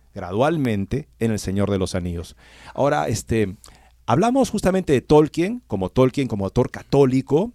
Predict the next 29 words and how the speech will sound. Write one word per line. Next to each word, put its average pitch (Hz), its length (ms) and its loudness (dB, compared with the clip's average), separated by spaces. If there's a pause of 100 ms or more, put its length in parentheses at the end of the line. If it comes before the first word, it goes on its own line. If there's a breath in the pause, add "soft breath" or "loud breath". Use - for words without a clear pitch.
(220 loud breath)
y - 60 -2
una 254 140 0
persona 202 340 0
que 135 120 0
no 135 100 0
solamente 123 640 -4
fomentaba 110 500 -2
este 113 160 -6
tipo 117 260 0
de 107 60 4
valores 104 280 2
en 107 60 -6
su 101 80 -8
familia, 113 380 -2
que 98 100 -10
ciertamente 110 580 -2
lo 98 80 -6
hacía, 107 200 -8
era 104 80 -6
un 110 40 -8
católico 110 360 -6
coherente, 113 580 -2
un, 104 240 -10 (400 loud breath)
un 107 500 -4 (420)
padre 127 300 2
de 107 60 -4
familia 113 340 0
católico 120 500 2
ejemplar, 113 520 0